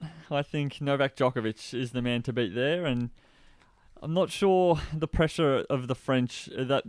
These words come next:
that may have gotten to him in the final. I know Stan played ridiculously well, but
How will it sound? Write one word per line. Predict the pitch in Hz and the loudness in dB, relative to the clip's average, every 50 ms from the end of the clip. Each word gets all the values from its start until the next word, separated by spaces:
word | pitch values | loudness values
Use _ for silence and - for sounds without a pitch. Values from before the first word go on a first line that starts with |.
| 101 - _ | -14 -18 _
that | - 143 139 - | 2 2 2 4
may | 147 143 143 151 | 2 2 4 4
have | 147 135 139 | 2 2 2
gotten | 139 131 - 120 131 | 0 0 0 0 -2
to | 139 127 | -2 0
him | 127 131 123 | 2 2 2
in | 120 117 | 2 2
the | 113 113 | 0 -2
final. | - - - 120 120 127 131 127 131 127 127 123 - | -2 -4 -2 0 2 2 2 4 2 2 2 0 -2
I | - 117 | -2 -2
know | 117 113 | -2 -2
Stan | - - - 127 120 120 120 | -4 -4 -6 -4 -2 -2 -2
played | - - 113 110 | -2 -2 -2 -2
ridiculously | 110 110 104 120 117 - - 117 117 113 - 113 110 | -2 -4 -6 -6 -8 -6 -4 -4 -4 -4 -2 -4 0
well, | 110 117 120 123 127 | 2 4 4 4 4
but | 123 127 120 - | 4 2 0 0